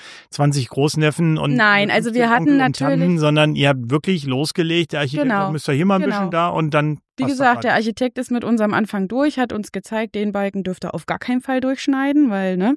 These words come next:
Speaker 2: sonst, <laughs> und den dürft ihr durchschneiden und so. Ich hab auch immer gesagt, „YouTube regelt.“ <laughs> Wir haben ganz viel über YouTube halt eben, ja. Aber wir hatten natürlich gewisse Gewerke vergeben an Sachen, die wir nicht selber machen konnten, wie die Stahlbetondecke reinziehen oder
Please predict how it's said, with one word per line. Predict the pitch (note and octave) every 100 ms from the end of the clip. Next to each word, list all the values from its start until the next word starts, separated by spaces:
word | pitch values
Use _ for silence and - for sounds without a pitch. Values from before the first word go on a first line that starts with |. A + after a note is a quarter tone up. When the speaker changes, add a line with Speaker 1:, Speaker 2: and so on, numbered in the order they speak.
| -
Speaker 2:
sonst, | G3+ G#3 F#3+ - - -
<laughs> | -
und | G#3+
den | A3 A3+
dürft | A3+ C4+
ihr | D#4
durchschneiden | C#4+ D4 - D4 C#4+ D4 C#4
und | B3+
so. | C4 C#4+ C#4+ - - - - - - _ _ -
Ich | F#3
hab | F#3+ F#3+
auch | F#3
immer | G3 F#3+
gesagt, | F#3 F#3+ F3+
„YouTube | G3 - G3 E3+
regelt.“ | F3+ A3 C4+ -
<laughs> | A#3 - - - - - -
Wir | F#3+
haben | F#3+
ganz | F#3+ B3
viel | C#4+ B3+
über | A#3
YouTube | A#3 A3+ B3 C#4 B3+
halt | B3 A#3+
eben, | - B3 B3+ G3+
ja. | G#3+ B3+ - - - - - -
Aber | - G#3 G3+ G3+ G3 G3 F#3+
wir | F3+
hatten | F#3+ B3+
natürlich | A#3 G3+ - G#3 G#3 -
gewisse | F3 G3+ - G#3+
Gewerke | F#3 E3 E3 G3 B3 B3
vergeben | - D#3+ E3 G3 B3 C4+ C4+ D4 - _
an | F#3 F3 - - -
Sachen, | F3+ F3+ G3+
die | F3+ E3+
wir | F3
nicht | F3 -
selber | E3+ E3+ E3+
machen | E3 E3
konnten, | - E3 - F3
wie | E3+
die | F3
Stahlbetondecke | E3 E3+ E3+ F3+ F3 F3 E3+ F3 F3+ F3
reinziehen | F3 E3+ - - F3 F3 F3
oder | F3 E3+ E3 E3